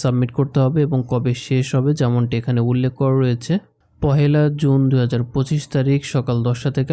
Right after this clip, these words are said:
আবেদনটি সাবমিট করা শুরু হয়েছে এবং আবেদনটির লাস্ট ডেট পঁচিশে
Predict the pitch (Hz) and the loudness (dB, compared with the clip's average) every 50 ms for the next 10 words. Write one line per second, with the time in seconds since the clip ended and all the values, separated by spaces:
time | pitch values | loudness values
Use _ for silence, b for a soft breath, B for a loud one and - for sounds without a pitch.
0 | 139 123 120 123 123 120 123 123 123 123 123 120 - - 135 131 127 - - 131 | 0 0 0 -2 -2 -2 -2 -2 0 -2 -2 -4 -4 -2 -2 -2 -2 -2 -4 -2
1 | 120 127 127 - - - 131 127 127 - - 147 147 143 143 139 - 160 147 147 | -2 -2 -2 -2 -2 -2 -2 -2 -2 -2 -2 0 0 2 0 0 0 -2 -2 0
2 | 139 123 113 117 120 123 127 131 127 123 135 127 123 120 120 120 - - 143 127 | 0 0 0 0 0 0 0 -2 -2 -2 -2 -2 0 0 -2 -2 -4 -4 -6 -4
3 | 120 127 120 123 123 - - - - B B B B B - 151 147 139 - 156 | -2 0 -2 -2 -2 -6 -14 -18 -20 B B B B B -2 0 0 0 0 -2
4 | 143 - 160 | -2 0 0